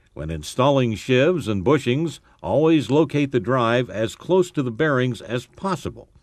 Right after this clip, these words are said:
This will reduce the overhung load and increase bearing life. Slide the sheaves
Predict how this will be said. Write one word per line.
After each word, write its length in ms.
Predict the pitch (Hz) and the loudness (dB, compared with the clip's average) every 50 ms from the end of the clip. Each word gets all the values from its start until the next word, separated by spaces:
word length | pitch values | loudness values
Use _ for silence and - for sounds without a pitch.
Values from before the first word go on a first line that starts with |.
| _ _ _ _ - | _ _ _ _ -12
This 200 | 85 90 - 110 | -12 -10 -6 -6
will 100 | 95 92 | -2 0
reduce 460 | 90 87 80 95 107 127 139 135 - | 0 0 0 0 0 0 -2 -2 -4
the 120 | 92 82 | -2 -2
overhung 520 | 87 110 101 104 98 85 110 107 95 92 95 | 0 0 -2 -2 -4 -4 -4 -4 -4 -2 0
load 340 | 101 101 104 135 165 160 - _ _ _ _ _ - | 2 2 2 2 0 -2 -8 _ _ _ _ _ -14
and 220 | - 90 107 113 | -12 -10 -8 -8
increase 400 | 113 92 - 120 127 120 - - - - _ | -8 -4 -2 -2 -2 -2 -2 -8 -14 -8 _
bearing 320 | - 123 135 123 113 110 104 | 2 4 4 4 4 2 0
life. 420 | 107 131 147 113 - - _ _ _ _ _ _ _ _ _ _ _ _ | 0 0 0 0 -2 -4 _ _ _ _ _ _ _ _ _ _ _ _
Slide 380 | - - - 85 113 131 127 | -14 -8 -4 -2 0 0 0
the 80 | 143 143 | 0 -2
sheaves 540 | 131 - 117 104 101 107 127 143 135 135 | -2 -2 0 2 2 2 0 -2 -6 -12